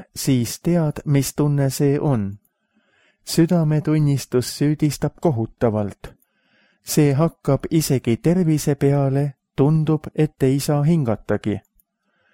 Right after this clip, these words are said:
Kui siis oled saanud pihtida, oled pääsenud oma koormast vabaks. Aga sa tundsid ainult ühe inimese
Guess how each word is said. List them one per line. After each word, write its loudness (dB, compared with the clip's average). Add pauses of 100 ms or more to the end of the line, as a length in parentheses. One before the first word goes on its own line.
(320)
Kui 2
siis 0
oled 0
saanud -2
pihtida, 0 (200)
oled 0
pääsenud 0
oma 0
koormast -2
vabaks. -4 (800)
Aga 2
sa 2
tundsid 0
ainult 0
ühe 2 (120)
inimese 0